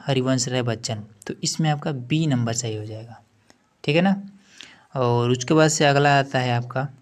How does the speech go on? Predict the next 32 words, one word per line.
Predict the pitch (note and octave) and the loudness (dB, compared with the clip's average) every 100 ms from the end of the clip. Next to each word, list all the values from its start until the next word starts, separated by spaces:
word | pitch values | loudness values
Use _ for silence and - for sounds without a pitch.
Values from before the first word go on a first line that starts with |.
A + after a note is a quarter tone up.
| _ _ _ _ _ _ _ _ _ _ _ _ _ _ - | _ _ _ _ _ _ _ _ _ _ _ _ _ _ -2
कि | F3+ F#3+ G3+ | 4 6 6
आधुनिक | - E3 C#3+ C#3 F3 F#3 F#3 | 4 4 2 4 4 4 2
काल | D#3+ D#3 F3 F3+ | 2 4 4 2
की | F3 E3 F#3 G3 | -2 -2 -2 -2
समय | - - C#3+ D3 | 0 4 4 6
अवधि | C#3 B2 A#2 A#2 | 4 4 0 -4
है | A2+ A2 - _ _ _ _ - | -6 -8 -14 _ _ _ _ -8
उन्नीस | C#3+ B2 C3+ B2 | -2 0 0 -2
सौ | C#3+ | -2
से | C3 | -2
अभी | A#2 A#2 | -2 -2
तक, | B2 D#3+ E3 - _ _ _ | -2 -6 -8 -14 _ _ _
उन्नीस | C#3 B2+ C3 | -4 -2 -2
सौ | C#3 | -2
अट्ठाईस | B2 B2 A#2 B2+ B2+ | -2 -2 -2 0 -2
से | D#3+ | -2
उन्नीस | D#3 D3 C3 B2 | -4 -4 -2 -4
सौ | B2 | -6
सैंतालीस | B2 A2+ A#2+ B2+ C3+ | -6 -4 -4 -2 -2
तक, | D3+ D3+ - _ - - - _ | -2 -4 -8 _ -20 -20 -20 _
उन्नीस | D3+ C#3+ D#3 | -4 -2 -2
सौ | E3+ | -4
अड़तीस | E3 D3 C3+ C3 E3 - | -4 -2 -2 -2 -2 -2
से | - F3+ - D3+ | -4 -6 -8 -6
दो | C3 | -2
हज़ार | B2 B2+ | -2 -2
चार | B2+ B2+ A#2+ C3+ | -2 -2 -2 -2
तक, | D#3+ D#3 | -4 -6
इनमें | - C#3 B2+ | -6 -6 -4
से | B2 D#3+ | -6 -8
कोई | - B2+ A#2+ | -8 -6 -6
नहीं। | A2 A2+ | -6 -10